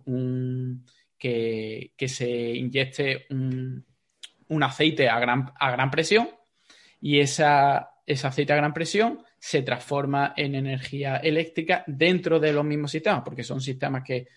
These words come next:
que, que tienen la maquinaria dentro de, del mismo, de los mismos cilindros.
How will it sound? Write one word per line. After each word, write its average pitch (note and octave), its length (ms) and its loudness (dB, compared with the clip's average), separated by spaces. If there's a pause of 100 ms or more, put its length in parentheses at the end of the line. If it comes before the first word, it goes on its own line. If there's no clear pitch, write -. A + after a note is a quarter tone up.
(340)
que, C3 340 0
que C#3 120 0
tienen C#3 520 2
la C3+ 100 4
maquinaria C#3 580 2
dentro C3 560 0 (180)
de, A#2 560 -2 (320)
del A#2+ 240 0
mismo, A#2 360 -2
de C3 140 0
los B2 80 2
mismos B2 300 0
cilindros. A2+ 420 -8